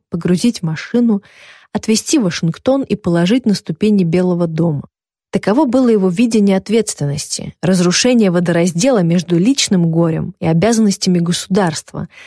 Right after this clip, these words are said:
водораздела, из-за которого столько страданий остаётся незамеченными. Его поминки потому оказались первыми политическими в истории эпидемии спида,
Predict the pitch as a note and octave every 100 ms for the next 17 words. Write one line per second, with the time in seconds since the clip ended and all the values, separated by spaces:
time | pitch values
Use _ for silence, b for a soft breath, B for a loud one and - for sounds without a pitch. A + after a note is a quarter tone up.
0 | B - F#3 F#3 F#3 F#3+ F3 C4 C4 F3+
1 | E3 E3 D#3+ A#3 F#3 E3+ - A3 G#3 E3+
2 | - E3+ F3 A#3 A#3 E3+ - E3 F3 -
3 | F3 D#3+ E3+ F#3 E3+ - D3+ - G3 _
4 | _ _ _ _ _ _ _ _ _ F#3+
5 | C4+ A#3+ C4+ F4+ D4 A3+ - G3+ C4+ C#4
6 | F3+ F#3+ G#3 G3 - - B3+ A#3 F3+ D#3+
7 | D#3 E3+ E3 - A3+ - - E3 E3 E3
8 | - G3+ G3+ F3+ E3+ E3 F3 E3+ E3 -
9 | F#3+ E3+ D3